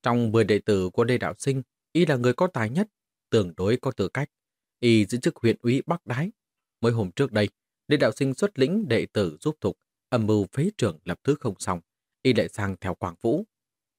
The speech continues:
Đô Dương nói: "Thì ra Chu Bá Huỳnh đấy à? Từ Giao Chỉ tới Phủ Phong, đường xa vạn dặm như vậy,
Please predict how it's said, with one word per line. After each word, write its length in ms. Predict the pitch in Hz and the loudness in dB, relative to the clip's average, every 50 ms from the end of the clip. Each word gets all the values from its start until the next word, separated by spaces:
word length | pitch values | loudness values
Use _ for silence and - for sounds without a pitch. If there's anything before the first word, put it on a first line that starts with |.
| _ _ _ _ _ _ _ - | _ _ _ _ _ _ _ -2
Đô 140 | 113 107 101 | 0 0 0
Dương 200 | - 110 92 85 | 0 -4 -6 -4
nói: 220 | 85 98 135 165 - _ _ _ _ _ _ _ _ _ _ | -6 -6 -6 -8 -12 _ _ _ _ _ _ _ _ _ _
"Thì 120 | - 139 123 | 0 0 2
ra 140 | 147 143 | 2 0
Chu 200 | 135 - 147 135 | 0 2 2 2
Bá 240 | 117 120 127 147 175 - | 2 0 -2 -4 -2 -2
Huỳnh 220 | 127 110 95 87 | -2 -2 -2 -2
đấy 120 | - 127 143 | -2 -2 -2
à? 200 | 127 82 - _ _ _ _ _ _ _ _ _ _ _ _ | -2 -4 -6 _ _ _ _ _ _ _ _ _ _ _ _
Từ 240 | - 147 139 135 131 | 2 4 4 4 4
Giao 180 | 123 - 175 165 - | 4 2 -2 -2 -2
Chỉ 260 | - 107 90 76 - _ | -2 -2 -2 -2 -4 _
tới 120 | - - - - | -4 -4 -4 -4
Phủ 180 | - 90 76 - _ | -6 -8 -8 -8 _
Phong, 160 | - 120 110 - _ _ _ _ _ _ _ _ _ | -6 -6 -6 -8 _ _ _ _ _ _ _ _ _
đường 240 | 127 120 110 92 85 | 0 0 0 0 -2
xa 200 | - - 98 92 | -6 -8 -10 -8
vạn 200 | - 90 85 - | -6 -8 -6 -6
dặm 180 | - 90 92 92 | -8 -8 -8 -6
như 100 | - 104 90 | -6 -4 -4
vậy, 180 | 104 98 - | -4 -4 -4